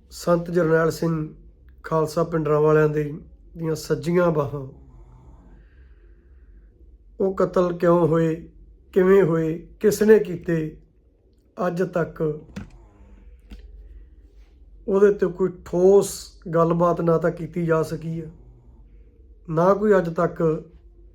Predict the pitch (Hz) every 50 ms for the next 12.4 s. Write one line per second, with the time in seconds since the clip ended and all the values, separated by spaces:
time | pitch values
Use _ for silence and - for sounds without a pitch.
0 | _ - - - - _ _ - - _ _ _ - - - - _ - - -
1 | - 208 214 220 226 214 - - 175 170 180 175 170 165 165 165 156 156 156 151
2 | 156 156 151 156 151 - _ _ _ _ _ _ _ _ _ _ _ _ _ _
3 | _ - _ _ - - - - - - 202 202 202 202 196 - - - - -
4 | - - _ _ _ _ - - _ - - - _ - - - - - - -
5 | - - - - - - - 392 277 196 160 175 170 180 175 175 175 175 - -
6 | - 202 202 208 214 208 - - - - - - 208 165 180 165 160 160 165 170
7 | 170 165 196 196 202 214 220 185 185 196 190 - 202 190 180 185 185 185 170 165
8 | - - - - _ _ _ - - _ _ _ - - - _ _ - 196 156
9 | 170 175 180 202 214 214 202 208 214 208 208 208 214 - 190 185 170 175 175 175
10 | 190 214 214 208 196 170 196 196 180 180 170 170 185 170 123 190 175 170 185 185
11 | 185 185 - - - 190 165 160 160 151 160 160 170 170 170 - 214 175 151 185
12 | 190 185 185 151 160 165 165 156